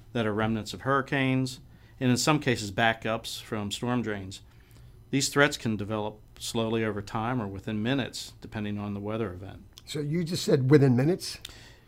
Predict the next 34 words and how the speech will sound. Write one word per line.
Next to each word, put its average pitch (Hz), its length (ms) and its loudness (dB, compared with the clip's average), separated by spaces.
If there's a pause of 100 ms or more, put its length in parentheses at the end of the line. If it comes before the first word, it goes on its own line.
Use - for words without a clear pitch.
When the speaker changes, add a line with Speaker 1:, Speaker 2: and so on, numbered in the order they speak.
(160)
Speaker 1:
Yes, 147 380 10
flash 143 300 4
flooding 139 460 4
occurs 104 800 -4 (220)
when 113 160 -2
large 120 220 4
amounts 120 260 2
of 113 80 -4
water 117 320 2
inundate 117 460 4
our 110 120 2
waterways 107 880 0
in 113 120 -6
a - 20 -6
short 123 260 -2
period 117 220 2
of 104 80 -4
time 120 340 0
and 107 100 -4
overflow 110 440 -2
the 107 80 -4
banks 110 340 -4
of 104 60 -6
streams, 104 500 -6
causing 104 460 -4 (320)
extreme 123 400 0
hazards 107 600 -2 (260)
to 156 140 0
the 113 80 0
surroundings, 107 640 -2
uh, 104 380 -10
such 110 260 -6
as 95 100 -10
roadways. 101 580 -10